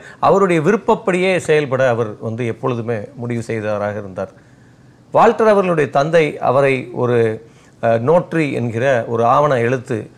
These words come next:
பதிவரிடம் வேலைக்கு சேர்த்து விடுகிறார். அங்கேயும் அவர் வேலைக்கு செல்லாமல் தன்னுடைய எழுத்து பணி, வாசிப்பு என்கிற இந்த வேலைகளை செய்து கொண்டே இருக்கிறார். இங்கே இருந்தால் தன் மகன் கெட்டுப்போவான் என்று வால்டர் அவர்களினுடைய தந்தை அவரை பிரான்சில் இருக்கக்கூடிய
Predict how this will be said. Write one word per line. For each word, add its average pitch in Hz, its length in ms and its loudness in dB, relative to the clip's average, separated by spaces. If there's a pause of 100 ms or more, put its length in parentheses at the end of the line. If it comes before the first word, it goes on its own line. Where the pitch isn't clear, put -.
(120)
பதிவரிடம் 131 600 0
வேலைக்கு 123 320 0
சேர்த்து 110 340 -4
விடுகிறார். 98 380 -8 (400)
அங்கேயும் 214 460 2
அவர் 147 280 0
வேலைக்கு 147 380 0
செல்லாமல் 123 540 -2 (540)
தன்னுடைய 170 420 2 (180)
எழுத்து 143 320 -2
பணி, 131 260 -2 (260)
வாசிப்பு 135 600 -4
என்கிற 127 360 -2
இந்த 135 260 -2 (480)
வேலைகளை 127 460 0
செய்து 120 260 -4
கொண்டே 110 220 -4
இருக்கிறார். 101 440 -8 (500)
இங்கே 196 300 0
இருந்தால் 196 420 4
தன் 151 180 0
மகன் 139 280 0
கெட்டுப்போவான் 135 680 0
என்று 113 260 -4
வால்டர் 143 420 2
அவர்களினுடைய 113 560 -2
தந்தை 131 460 -2
அவரை 127 300 0
பிரான்சில் 170 480 -2
இருக்கக்கூடிய 120 440 -6